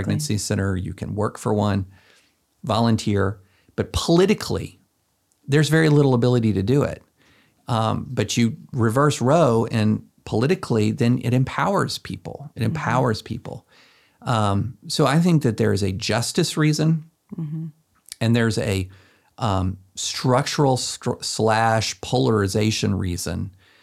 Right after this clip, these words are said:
Speaker 1: to overturn Roe. Um, will it happen? I'm more optimistic than I've been in twenty, thirty years, but that doesn't mean I necessarily think it'll happen.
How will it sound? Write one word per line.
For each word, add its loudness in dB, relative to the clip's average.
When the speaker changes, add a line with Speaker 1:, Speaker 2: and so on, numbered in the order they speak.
Speaker 1:
to -2
overturn -2
Roe. -4
Um, -2
will 0
it 0
happen? 2
I'm 0
more 4
optimistic 0
than 0
I've 0
been 2
in 0
twenty, 0
thirty 0
years, 0
but -4
that 0
doesn't 0
mean 2
I 0
necessarily -4
think -6
it'll -8
happen. -10